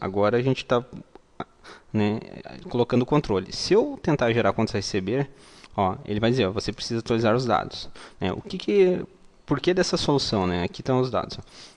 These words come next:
Aqui a gente clica em atualizar e deu, né? Tá atualizado. Claro que teria que ser feita uma conferência, mas essa rotina aqui que já marca aqui a data de atualização.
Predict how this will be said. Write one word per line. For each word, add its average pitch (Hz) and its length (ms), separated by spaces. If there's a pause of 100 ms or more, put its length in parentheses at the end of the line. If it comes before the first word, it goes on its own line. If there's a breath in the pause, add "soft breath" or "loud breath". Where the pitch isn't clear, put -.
(160)
Aqui 143 200
a 139 60
gente 143 200
clica 131 280
em 135 40
atualizar 147 640 (220)
e 156 80
deu, 131 240 (340)
né? 113 280 (160)
Tá - 100
atualizado. 127 520 (500 loud breath)
Claro 143 240
que 160 160
teria 113 340
que - 80
ser - 140
feita 127 180
uma 131 80
conferência, 147 420
mas - 300
essa 107 380
rotina 117 360
aqui 131 280 (340 loud breath)
que 117 420
já 113 180
marca 113 360
aqui - 200
a 120 60
data 113 260
de 117 120
atualização. 117 560